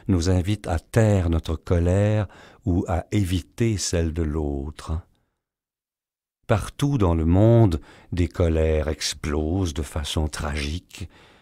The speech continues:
et parce que les conséquences sont destructrices,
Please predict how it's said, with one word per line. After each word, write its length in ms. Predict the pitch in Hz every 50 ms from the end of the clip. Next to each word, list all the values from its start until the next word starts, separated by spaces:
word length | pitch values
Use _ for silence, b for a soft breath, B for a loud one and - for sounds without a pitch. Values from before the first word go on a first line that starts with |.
| b b b b _ _ _
et 80 | - 87
parce 280 | - - 98 85 78 -
que 120 | - 95
les 140 | 82 85 80
conséquences 580 | - 87 82 - - 80 - - 90 87 82
sont 160 | - - 82 73
destructrices, 1040 | 78 82 85 80 - - - - - - - - - 104 101 - - - - -